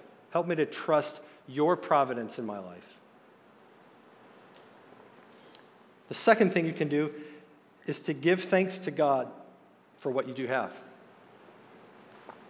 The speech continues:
Lots of scriptures talk about giving thanks. It doesn't tell us to feel thanks. You may not feel it, but that doesn't mean you can't give it.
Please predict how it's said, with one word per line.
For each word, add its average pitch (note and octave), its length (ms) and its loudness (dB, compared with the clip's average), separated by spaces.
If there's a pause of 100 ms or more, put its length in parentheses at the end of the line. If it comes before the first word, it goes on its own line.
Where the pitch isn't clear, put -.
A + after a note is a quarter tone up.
(1400)
Lots E3 160 2
of F3+ 80 -4
scriptures F#3 340 -2
talk F3 260 2
about D#3 260 2
giving E3 260 0
thanks. D#3 400 -2 (440)
It C#3+ 80 -12
doesn't F#3 240 0
tell F3+ 140 2
us F3 120 -2
to E3 120 -2
feel E3+ 380 0
thanks. G2 500 -10 (600)
You D#3 100 -4
may E3+ 140 2
not D#3 180 2
feel D3 320 -2
it, - 160 -12 (440)
but B2+ 140 -6
that D#3 160 2
doesn't D3 280 0
mean D3 200 0
you B2+ 80 -8
can't B2+ 300 -8
give A#2+ 160 0
it. - 200 -10